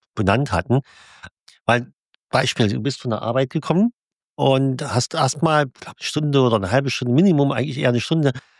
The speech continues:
erzählt, was so war, alle Details und so weiter. Und dann bist du eigentlich erschöpft auf, auf dem Sofa gelandet. Es war danach nicht mehr viel. Also letztendlich hast du die Arbeit machen können, hast dafür alle Kräfte aufgewendet und der Rest des Lebens war,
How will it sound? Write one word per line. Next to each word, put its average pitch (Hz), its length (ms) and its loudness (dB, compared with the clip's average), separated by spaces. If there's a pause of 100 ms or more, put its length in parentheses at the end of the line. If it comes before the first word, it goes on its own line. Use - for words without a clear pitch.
(160)
erzählt, 180 360 2
was 147 120 0
so 131 140 0
war, 165 320 0
alle 139 160 0
Details 135 460 0
und 135 60 -6
so 120 80 -2
weiter. 135 300 4 (560)
Und 113 140 -4
dann 127 140 2
bist 170 180 -2
du - 140 -6
eigentlich 127 400 -2
erschöpft - 500 -2
auf, 139 160 -2 (200)
auf - 160 -6
dem 127 120 -8
Sofa 185 300 0
gelandet. 101 400 2 (580)
Es - 240 -6
war 139 160 2
danach 90 540 -2
nicht - 160 -10
mehr 92 160 2
viel. 85 340 -6 (480)
Also 113 160 -2
letztendlich 175 520 0
hast - 300 0
du 156 100 -2
die 135 180 -2
Arbeit 196 300 2
machen 170 340 0
können, 226 460 0 (600)
hast - 280 -4
dafür 160 300 -2
alle 185 240 2
Kräfte - 400 -2
aufgewendet 151 540 0
und 120 220 -2
der 117 120 0
Rest 139 220 0
des 139 140 -6
Lebens 127 380 -2
war, 117 320 4